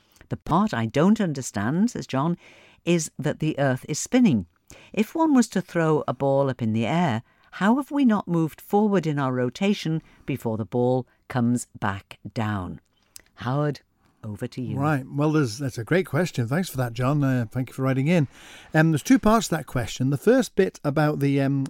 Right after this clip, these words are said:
Speaker 2: throwing a ball up and why it doesn't move, obviously, as the Earth spins. The answer to that one is if you hit a golf ball on an aircraft, it wouldn't, um, change. To your local perspective, the ball will stay where you are.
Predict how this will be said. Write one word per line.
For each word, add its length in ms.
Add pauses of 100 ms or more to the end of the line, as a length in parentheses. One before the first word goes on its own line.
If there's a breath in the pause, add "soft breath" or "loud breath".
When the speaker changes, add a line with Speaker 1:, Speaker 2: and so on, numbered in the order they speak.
Speaker 2:
throwing 180
a 40
ball 260
up 80
and 80
why 140
it 80
doesn't 280
move, 320 (360 soft breath)
obviously, 320
as 80
the 100
Earth 140
spins. 500 (440 soft breath)
The 80
answer 220
to 80
that 220
one 200
is 100
if 120
you 100
hit 160
a 40
golf 300
ball 200
on 120
an 120
aircraft, 540
it 140
wouldn't, 340 (380)
um, 540 (120)
change. 480 (380 soft breath)
To 120
your 140
local 460
perspective, 880
the 100
ball 300
will 80
stay 260
where 180
you 260
are. 260